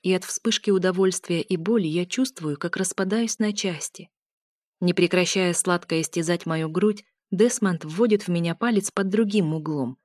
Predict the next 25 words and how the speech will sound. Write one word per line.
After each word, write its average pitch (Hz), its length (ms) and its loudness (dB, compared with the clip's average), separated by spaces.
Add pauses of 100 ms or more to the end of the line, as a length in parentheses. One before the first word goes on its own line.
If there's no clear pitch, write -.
(260)
и 185 100 -2
нащупывает 170 680 -2
внутри 170 320 0
особую 165 480 -2
точку. - 520 -8 (760)
Сквозь 214 380 0
меня 233 240 6
проходит 175 480 0
мощный 196 420 2
заряд 160 320 -2
наслаждения. 135 880 -6 (800)
Беззвучно 196 640 2
выкрикнув, 180 600 0
я 170 160 2
прогибаюсь 190 600 2
в - 60 -10
спине, 226 460 4
позволяя 160 500 0
набирающему 160 840 0
обороты 160 640 -2
оргазму 165 600 0
пройти 156 360 -4
через 160 320 -2
мое 151 280 -2
тело. 139 440 -10